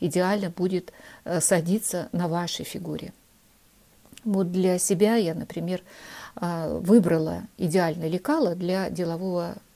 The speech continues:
пиджака, для пиджака делового стиля. А, я, например, нахожу их всегда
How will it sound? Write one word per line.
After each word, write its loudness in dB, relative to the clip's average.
пиджака, -4
для -8
пиджака -4
делового -4
стиля. -8
А, -8
я, -4
например, 0
нахожу -2
их -2
всегда 0